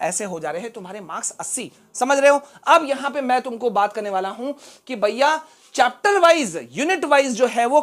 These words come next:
किस चैप्टर में सबसे ज्यादा क्वेश्चन पूछे जाने वाला है। अब अगर तुम्हारे मन में एक सवाल आ गया ना कि सर हमको बता दीजिए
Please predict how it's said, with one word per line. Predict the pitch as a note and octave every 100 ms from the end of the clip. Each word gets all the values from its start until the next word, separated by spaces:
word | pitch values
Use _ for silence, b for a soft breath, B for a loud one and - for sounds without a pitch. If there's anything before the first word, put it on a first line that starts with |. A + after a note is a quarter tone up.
| -
किस | E4 E4+
चैप्टर | C4 - A#3+
में | A#3+
सबसे | B3 G3 -
ज्यादा | B3+ A#3
क्वेश्चन | A#3 G#3 A3
पूछे | G3+ F#3 G3+
जाने | F3+ E3
वाला | D3+ D#3+
है। | D#3+ A3+ B2+ b b b
अब | D4
अगर | D#4+ D#4
तुम्हारे | D#4 C#4+
मन | C#4+ C#4
में | C#4+
एक |
सवाल | - A3+ B3+
आ |
गया | A#3+ B3+
ना | A#3+ - B B
कि | B3+
सर | B3 C4 C#4+
हमको | A#3+ A3 C4+
बता | B3+ B3 A#3
दीजिए | A#3+ G3+ A#3+